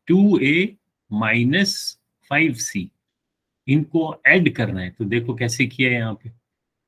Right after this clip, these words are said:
पहला expression हमने ये लिख दिया, फिर दूसरा जो है, उसको like term, like term के नीचे लिखा है। तो फ़ोर ए को और टू ए को इसके नीचे लिखा।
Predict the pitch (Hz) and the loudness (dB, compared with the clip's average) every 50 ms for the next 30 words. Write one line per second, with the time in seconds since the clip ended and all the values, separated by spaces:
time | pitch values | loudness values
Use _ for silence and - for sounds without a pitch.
0 | _ _ _ _ _ _ _ _ _ _ _ _ _ _ _ _ _ _ _ _ | _ _ _ _ _ _ _ _ _ _ _ _ _ _ _ _ _ _ _ _
1 | _ _ _ _ _ _ _ _ _ _ - 110 110 123 139 139 135 120 - - | _ _ _ _ _ _ _ _ _ _ 0 0 2 4 4 4 4 2 0 -4
2 | - - 131 131 117 - - 143 143 131 123 127 127 127 139 160 170 139 107 107 | -2 2 2 2 2 2 0 2 2 4 2 2 2 2 2 0 0 2 2 4
3 | 110 107 107 113 107 104 107 117 120 127 127 123 - _ _ _ _ _ _ _ | 4 4 4 2 0 0 -2 -2 -2 -2 -4 -6 -12 _ _ _ _ _ _ _
4 | _ _ _ _ _ _ _ _ _ _ _ _ _ _ _ _ _ _ _ _ | _ _ _ _ _ _ _ _ _ _ _ _ _ _ _ _ _ _ _ _
5 | _ _ _ _ _ _ _ _ _ _ _ _ _ _ _ _ _ _ _ _ | _ _ _ _ _ _ _ _ _ _ _ _ _ _ _ _ _ _ _ _
6 | _ _ _ _ _ _ 160 156 151 120 104 127 135 127 - - 147 175 170 160 | _ _ _ _ _ _ 0 0 2 2 4 4 4 4 2 2 2 4 4 4
7 | 139 151 151 147 143 147 175 196 196 - _ _ _ _ _ _ 127 117 - - | 4 4 4 4 2 2 0 -2 -4 -12 _ _ _ _ _ _ -14 -14 -8 -4
8 | 165 160 139 123 127 131 160 180 175 170 - 170 160 165 175 185 175 - _ - | -2 0 2 2 4 2 2 2 0 -4 -4 -4 -2 0 0 -2 -2 -4 _ -6
9 | 120 117 117 123 113 120 131 135 135 131 120 - 131 127 120 107 110 - 117 104 | -4 -2 -2 -2 -4 -4 -4 -2 -2 0 0 0 0 0 0 0 -2 -2 -4 -4
10 | 95 90 - 104 98 - - 107 95 - _ _ 143 143 151 165 170 143 - - | -4 -6 -8 -12 -12 -12 -12 -12 -12 -14 _ _ -2 0 2 2 0 0 -4 -6
11 | 131 135 143 147 147 143 - 165 170 208 226 - _ _ _ _ _ _ _ _ | -2 0 2 2 0 0 -2 -4 -4 -4 -6 -10 _ _ _ _ _ _ _ _
12 | _ 123 127 117 - - - 165 175 165 151 147 139 123 - 147 131 120 - - | _ -6 -6 -6 -6 -2 0 2 4 4 4 4 2 0 -2 -2 -2 -2 -2 -2
13 | - 120 120 117 110 117 131 127 127 127 - - 180 180 | -2 0 0 0 -2 -2 -4 -4 -4 -6 -6 -10 -16 -16